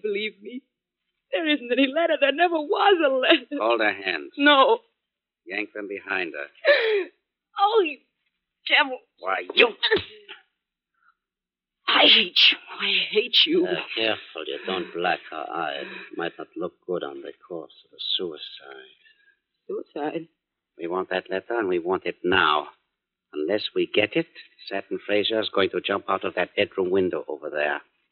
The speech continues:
Speaker 1: Jump?
Speaker 2: Yes. One story down to a steep slate roof, then nine stories to the pavement. <laughs> Should be spectacular.
Speaker 1: Now, there just aren't any men like you. There can't be.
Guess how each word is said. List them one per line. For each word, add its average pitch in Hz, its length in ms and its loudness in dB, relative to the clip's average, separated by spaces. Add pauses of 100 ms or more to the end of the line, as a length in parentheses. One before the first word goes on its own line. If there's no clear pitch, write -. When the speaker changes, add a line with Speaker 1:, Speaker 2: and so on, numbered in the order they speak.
Speaker 1:
Jump? 262 280 4 (680)
Speaker 2:
Yes. 202 260 -10 (960)
One 131 220 -2
story 143 440 -4
down 117 320 2
to 95 100 -2
a 82 40 -2 (160)
steep 135 220 -6 (160)
slate 104 340 -2
roof, 78 280 -6 (600)
then 95 220 -2
nine 113 320 0
stories 101 400 -2
to - 100 -14
the 90 100 -4 (140)
pavement. 95 440 -4 (380)
<laughs> - 140 2 (460)
Should - 260 2
be 101 120 2
spectacular. 90 880 -4 (300)
Speaker 1:
Now, 170 80 -10
there 156 80 -6
just 156 220 -10
aren't 156 160 -10
any 156 180 -12
men 165 200 -10
like - 100 -16 (120)
you. - 140 -20
There 269 80 -14
can't - 380 -20
be. 262 140 -10